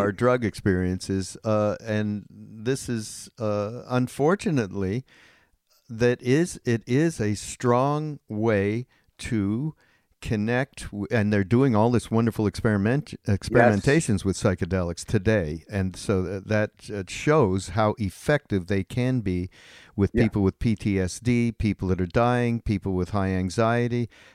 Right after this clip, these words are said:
Speaker 1: uh, uh, all
Speaker 2: Well,
Speaker 1: of it,
Speaker 2: did you,
Speaker 1: addiction.
Speaker 2: did you, did you, uh, use, use L S D and, let's say, psychedelics as a, uh, sacred,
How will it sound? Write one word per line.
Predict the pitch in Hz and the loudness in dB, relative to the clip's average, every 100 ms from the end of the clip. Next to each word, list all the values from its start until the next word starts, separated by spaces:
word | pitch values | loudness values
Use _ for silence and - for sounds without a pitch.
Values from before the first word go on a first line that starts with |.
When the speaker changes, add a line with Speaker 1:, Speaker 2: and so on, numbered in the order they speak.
| - | -8
Speaker 1:
uh, | 104 101 92 98 | -2 0 -2 -2
uh, | 110 - - - - - | -4 -4 -10 -20 -20 -2
all | 123 | 6
Speaker 2:
Well, | 151 147 | 8 8
Speaker 1:
of | 131 | 8
it, | 143 | 6
Speaker 2:
did | 113 | 8
you, | 175 | 8
Speaker 1:
addiction. | 190 190 127 127 | 8 6 4 4
Speaker 2:
did | 160 151 | 2 6
you, | 170 185 202 185 - _ _ | 6 8 4 0 -8 _ _
did | 147 120 | 2 4
you, | 135 160 175 180 165 | 6 8 6 4 2
uh, | 135 131 127 123 117 113 107 107 - _ _ - _ _ _ _ _ - | 4 6 8 6 6 6 4 2 -6 _ _ -20 _ _ _ _ _ -10
use, | 120 139 135 135 - - - _ _ _ _ | 2 6 8 6 0 -10 -14 _ _ _ _
use | 135 135 117 - | 2 4 2 4
L | 117 120 | 6 6
S | 117 - | 4 0
D | 120 117 113 110 | 2 4 4 2
and, | 101 101 - _ 107 | 0 -2 -8 _ -2
let's | 104 | 2
say, | 107 | 0
psychedelics | 92 117 104 104 90 101 107 110 - - - | 2 2 2 2 4 4 4 2 -4 -8 0
as | 104 107 95 | 2 2 4
a, | 104 98 92 92 _ _ _ _ _ _ _ | 4 4 4 -2 _ _ _ _ _ _ _
uh, | - 104 101 | 2 4 2
sacred, | - - - 131 123 123 143 139 135 123 | 0 -6 2 6 6 6 6 6 6 0